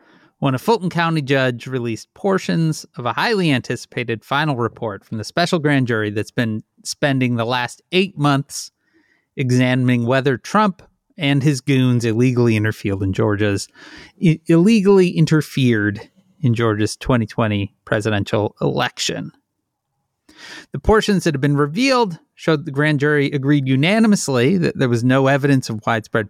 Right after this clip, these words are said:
fraud in Georgia in twenty twenty. So, you know, no shit on that. Uh, it also revealed that a majority of the panel recommended that prosecutors should per-,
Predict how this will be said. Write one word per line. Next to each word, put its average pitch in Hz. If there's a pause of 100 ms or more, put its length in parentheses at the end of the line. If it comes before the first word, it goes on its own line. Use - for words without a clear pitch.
(120)
fraud 117
in 120
Georgia 107
in 113
twenty 104
twenty. 110
So, 104
you 131
know, 107
no 120
shit 120 (320)
on 117
that. 104 (1080)
Uh, 139
it 165
also 202
revealed 175
that 156
a 143
majority 160
of 165
the 147
panel 151
recommended 135
that -
prosecutors 135
should 131
per-, 127